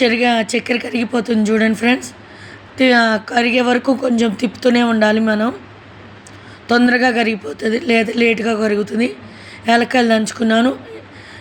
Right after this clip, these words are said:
నేను, ఐదారు ఏలక్కాయలు వేసుకున్నా, మంచి స్మ-, స్మెల్ వస్తుంది. నేను, నా దగ్గర కుంకుమ పువ్వు ఉంది, కుంకుమ పువ్వు వేసుకున్నాను. ఎవరిష్టం వాళ్ళది, మీరు వేసుకుంటే వేసుకోండి, లేకపోతే లేదు. నేను వేసుకున్నాను. అదిగోండి,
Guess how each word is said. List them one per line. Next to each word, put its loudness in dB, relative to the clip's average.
నేను, 4
ఐదారు 4
ఏలక్కాయలు 2
వేసుకున్నా, -2
మంచి 0
స్మ-, 0
స్మెల్ 0
వస్తుంది. 0
నేను, 2
నా 4
దగ్గర 2
కుంకుమ 0
పువ్వు 2
ఉంది, 2
కుంకుమ 4
పువ్వు 4
వేసుకున్నాను. 0
ఎవరిష్టం 2
వాళ్ళది, 2
మీరు 0
వేసుకుంటే 2
వేసుకోండి, 2
లేకపోతే 2
లేదు. -2
నేను 4
వేసుకున్నాను. 0
అదిగోండి, 2